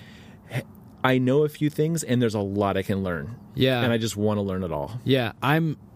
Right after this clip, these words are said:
Speaker 2: I think that's the right mindset to have, and I'm excited for you to see how you can function in an established team, design
Speaker 1: Mm-hmm.
Speaker 2: team,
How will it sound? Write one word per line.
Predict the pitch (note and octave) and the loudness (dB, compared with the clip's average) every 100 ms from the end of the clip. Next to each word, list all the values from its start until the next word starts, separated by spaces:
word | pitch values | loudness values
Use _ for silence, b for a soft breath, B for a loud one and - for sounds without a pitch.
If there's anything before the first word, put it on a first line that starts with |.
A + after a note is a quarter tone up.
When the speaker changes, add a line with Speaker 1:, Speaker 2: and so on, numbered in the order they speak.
| - - | -20 -2
Speaker 2:
I | C3+ | 0
think | D3+ C#3+ | 2 0
that's | A#2+ | -2
the | A#2 | -2
right | B2 G2+ | 0 0
mindset | A#2 A#2 A#2 G#2+ | -2 -2 -2 -4
to | A2+ | -2
have, | G#2+ B2 B2+ | 0 0 0
and | A#2+ | 0
I'm | B2+ | 0
excited | A2+ - - C3 C3 D3+ C#3+ | -2 -2 -2 0 2 0 -2
for | - | -4
you | A#2+ A#2 A2+ A2 | -2 0 0 -2
to | G#2 - - A#2 A2 G#2 G2+ - B B B B B B B B B B B B B B B B B B B B - | -4 -6 -2 0 0 -2 -6 -10 B B B B B B B B B B B B B B B B B B B B -12
see | - - E3 F#3 | -2 0 4 4
how | D#3+ | 4
you | C#3+ C#3 C#3 | 2 2 0
can | - B2+ A2+ | 0 -2 -2
function | - - C3 C#3 - B2+ B2 C3+ C#3 - - - - - - - - - | -2 0 2 2 0 0 -2 -4 -6 -16 -20 -20 -20 -20 -20 -20 -12 -2
in | B2 B2 A2+ | -2 0 -4
an | - A#2+ | -4 -2
established | A2+ - B2 C3 C3 B2 - | -2 -2 0 0 0 -2 -4
team, | - B2+ B2+ C#3 D#3 D3+ | -2 -2 0 0 -2 0
design | C3 B2 | 0 2
Speaker 1:
Mm-hmm. | A#2+ B2+ | 2 2
Speaker 2:
team, | C#3 D3 F3 | 0 0 -2